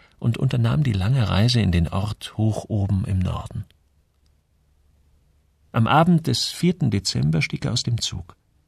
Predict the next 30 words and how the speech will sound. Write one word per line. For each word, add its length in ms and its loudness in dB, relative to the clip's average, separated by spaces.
Er 80 2
ging 180 8
geradewegs 640 4
zum 180 0
Friedhof. 640 -8
Er 80 2
schob 220 4
den 160 4
Schnee 300 6
beiseite 680 4
und 140 2
legte 280 0
die 100 0
Kokosnuss 840 -2
auf 140 -6
die 120 -8
gefrorene 600 0
Erde 300 0
über 220 0
Samuels 520 0
Grab. 380 -12
Da 100 -2
er 100 -2
nicht 240 -2
wusste, 400 0
ob 120 -6
sie 120 -6
das 160 -6
überstehen 580 -4
würde, 300 0